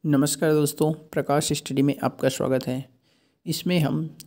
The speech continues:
छत्तीसगढ़ जनजाति लोकगीत के प्रश्न को कवर करेंगे, जो छत्तीसगढ़ के विभिन्न एग्जाम में पूछा जा चुका है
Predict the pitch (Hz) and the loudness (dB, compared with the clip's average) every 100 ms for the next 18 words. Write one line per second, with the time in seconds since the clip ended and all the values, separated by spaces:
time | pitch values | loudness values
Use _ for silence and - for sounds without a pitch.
0 | - - - - - 214 190 156 156 151 | -18 -6 -4 -4 -2 0 2 2 2 2
1 | 147 147 151 143 143 143 143 135 - 143 | 0 0 0 2 2 2 0 -6 -4 -6
2 | - 143 139 131 135 - 127 135 - 120 | 2 2 2 0 -2 0 0 0 -2 -2
3 | 117 127 120 - - - _ - 147 147 | -2 -4 -10 -20 -20 -20 _ -10 -6 -6
4 | - 156 - 185 170 147 151 147 151 160 | -4 -8 -4 -2 0 0 0 0 0 0
5 | - 139 135 135 143 143 131 - 151 151 | 0 0 2 2 0 0 -2 0 0 0
6 | - 156 143 | -2 -2 -2